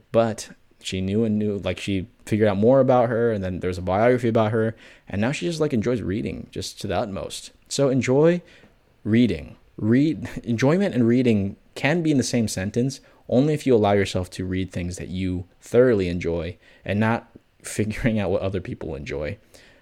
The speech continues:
So you can take people's recommendations and suggestions,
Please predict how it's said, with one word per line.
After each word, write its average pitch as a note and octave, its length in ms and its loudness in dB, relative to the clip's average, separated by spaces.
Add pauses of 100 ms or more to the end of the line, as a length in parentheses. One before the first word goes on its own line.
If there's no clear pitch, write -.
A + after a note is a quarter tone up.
(320)
So F2 380 -4
you G#2 160 -2
can E3+ 140 0
take D#3+ 240 2
people's D3 240 0
recommendations G2 760 0
and F2+ 140 -6
suggestions, G#2 800 0